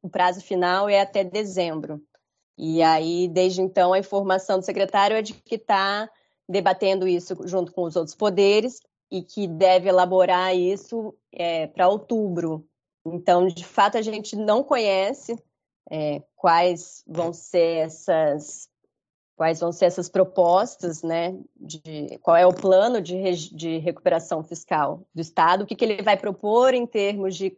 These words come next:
qual a expectativa dele de, de melhoria, de arrecadação de receita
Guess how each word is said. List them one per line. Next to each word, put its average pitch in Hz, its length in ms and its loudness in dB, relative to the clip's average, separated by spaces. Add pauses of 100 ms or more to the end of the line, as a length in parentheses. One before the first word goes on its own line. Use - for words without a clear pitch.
(100)
qual 202 140 2
a - 20 4
expectativa 208 880 -4
dele 180 320 2
de, 165 380 -2 (480)
de 170 100 -8
melhoria, 185 840 2
de 202 120 -6
arrecadação 175 840 -2
de 156 300 -12
receita 220 720 0